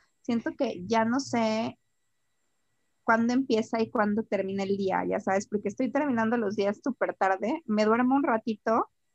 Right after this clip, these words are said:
y viene el ciclo vicioso de poner miles de alarmas y le estoy perdiendo hasta la onda a las cosas que hago, de que digo, "Esto ya lo hice",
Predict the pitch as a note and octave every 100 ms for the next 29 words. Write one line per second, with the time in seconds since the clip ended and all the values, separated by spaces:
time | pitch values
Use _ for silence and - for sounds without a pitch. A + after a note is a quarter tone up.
0 | _ _ - G#3+ G#3+ G#3+ A#3 C4+ A3+ A3+
1 | G#3 - G3 G3+ G#3+ G#3 F#3 F#3+ G3 G#3
2 | G#3+ G#3 A3 F#3 F#3+ F#3+ G3 G3 E4+ -
3 | _ _ _ _ _ _ _ _ _ _
4 | G#3+ G#3+ G#3+ B3 A3 C4+ C#4+ B3 B3 B3
5 | C4 G#3 G3+ G#3+ A#3 G#3 F#3+ A3 A3 A3+
6 | - G#3+ G3+ F#3 F3+ F#3 G3 - - -
7 | G4 G4 F#4 D#4 A#3 - G#3 G#3+